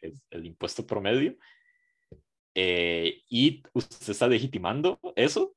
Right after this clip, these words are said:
mediante el hecho de que entonces la gente va a decir, "Ok, bueno, si llegamos al Estado y,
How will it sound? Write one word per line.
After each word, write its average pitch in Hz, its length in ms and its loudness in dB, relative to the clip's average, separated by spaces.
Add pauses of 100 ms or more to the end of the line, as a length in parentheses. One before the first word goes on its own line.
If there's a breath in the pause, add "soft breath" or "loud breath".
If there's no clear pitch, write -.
mediante 95 760 -2 (180)
el 90 140 -2
hecho 95 180 2
de 104 100 4
que 90 300 -2 (340)
entonces 95 300 -6
la 104 80 -2
gente 101 180 -2
va - 20 4
a 92 40 2
decir, 101 120 -2
"Ok, 95 100 0 (200)
bueno, 90 320 -6 (360)
si 104 160 -4
llegamos 92 260 0
al 113 80 0
Estado 117 300 6
y, 120 40 6